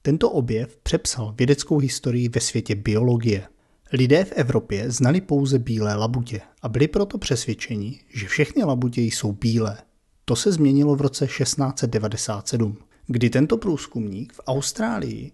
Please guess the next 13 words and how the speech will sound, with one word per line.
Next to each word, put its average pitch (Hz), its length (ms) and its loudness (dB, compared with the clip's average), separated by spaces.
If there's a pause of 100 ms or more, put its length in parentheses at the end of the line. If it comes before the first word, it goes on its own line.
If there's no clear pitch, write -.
(160)
objevil 131 420 2
černou 107 480 -2
labuť. 117 480 -2 (680)
Jaké 120 260 2
z - 80 -2
toho 123 200 0
plyne 123 240 2
ponaučení? 175 800 0 (600)
To, 190 300 0 (120)
že 131 180 2
jsme 147 220 4
něco 139 280 0
neviděli, 123 600 -2